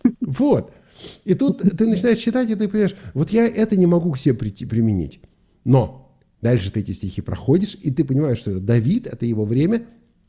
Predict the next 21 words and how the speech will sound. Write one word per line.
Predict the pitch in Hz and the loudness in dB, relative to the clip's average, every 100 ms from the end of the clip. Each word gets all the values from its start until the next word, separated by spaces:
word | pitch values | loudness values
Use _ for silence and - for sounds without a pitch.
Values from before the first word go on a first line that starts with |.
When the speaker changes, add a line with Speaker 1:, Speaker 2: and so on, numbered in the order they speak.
| _ _ _ - | _ _ _ -8
Speaker 2:
и | 104 | -2
ты | 139 | 2
доходишь | 143 127 143 117 123 | 2 2 2 2 2
в | |
этом | 139 117 95 | 2 2 -4
же | 95 | -6
псалме | - 113 131 170 170 - _ _ | -2 0 2 0 -4 -16 _ _
до | 92 123 127 120 - - | 0 4 4 2 -2 -6
сорок | - 113 110 | -2 -2 -2
восьмого | 110 107 123 131 101 92 | -4 -2 2 2 2 -4
стиха. | - - - - - _ _ _ _ _ _ _ _ _ | -8 -12 -12 -16 -20 _ _ _ _ _ _ _ _ _
И | 170 143 - _ _ _ _ | 0 0 -6 _ _ _ _
начинаются, | 190 175 156 185 233 233 - 180 - - - - | 0 2 0 -2 -2 -2 -2 -4 -6 -20 -20 -12
э, | - 147 135 127 | 0 2 4 2
слова, | - 143 175 214 | 0 0 0 -2
которые, | 160 170 156 139 - _ | -2 0 0 -2 -12 _
и | 117 | 2
мысли, | 147 220 160 | 4 2 -2
которые | 127 139 139 | -2 -2 -2
совершенно | 131 117 - 185 170 131 | -2 -6 -4 -2 0 -2
чётко, | - - 170 170 - 120 | -8 -2 -2 -2 -2 0